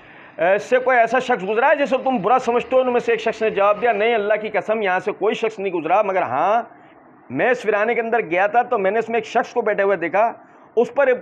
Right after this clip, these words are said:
मोहम्मद बिन, अ, माविया बिन खदीज ने कहा कि "अल्लाह की कसम, ये वही शख्स है।" सब लोग उसकी तलाश में चले और टूटे हुए मकान में पहुँचे और वहाँ से मोहम्मद को पकड़कर बाहर ले निकाल लाए। वो प्यास से मरे जा रहे थे, उन्हें पिस-, फिस्तात के म-, तरफ लेकर आ गए।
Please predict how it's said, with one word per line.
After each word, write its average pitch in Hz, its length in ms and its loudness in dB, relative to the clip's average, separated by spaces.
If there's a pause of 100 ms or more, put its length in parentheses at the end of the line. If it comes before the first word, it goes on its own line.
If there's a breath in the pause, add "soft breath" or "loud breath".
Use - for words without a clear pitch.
(300)
मोहम्मद 170 280 0
बिन, 214 160 -2
अ, 165 260 2
माविया 185 300 2
बिन 214 140 -4
खदीज 185 300 -4
ने 190 100 -2
कहा 185 320 2
कि 208 120 -2 (300)
"अल्लाह 185 220 2
की 208 120 -6
कसम, 202 280 -4
ये 151 320 -6
वही 190 260 2
शख्स - 320 -6
है।" 190 400 -4 (120)
सब 214 240 -2
लोग 214 160 0
उसकी 208 180 -8
तलाश 185 360 0
में 196 80 -2
चले 190 180 0
और 226 160 0
टूटे 202 220 -2
हुए 214 100 2
मकान 185 280 -2
में 196 120 -2
पहुँचे 180 260 -2
और 208 40 0
वहाँ 180 180 0
से 170 80 -4
मोहम्मद 170 340 -2
को 190 100 -4
पकड़कर 170 380 -2
बाहर 139 320 0
ले 170 320 -2
निकाल 156 300 -2
लाए। 196 160 4
वो 196 100 0
प्यास 160 380 0
से 170 80 -4
मरे 160 200 0
जा 180 140 2
रहे 196 140 0
थे, 214 180 0 (360 loud breath)
उन्हें 180 260 0
पिस-, 190 260 -6
फिस्तात 170 420 -2
के 185 60 0
म-, 175 100 -2 (300)
तरफ 165 220 0
लेकर 170 320 0
आ 214 80 4
गए। 233 260 2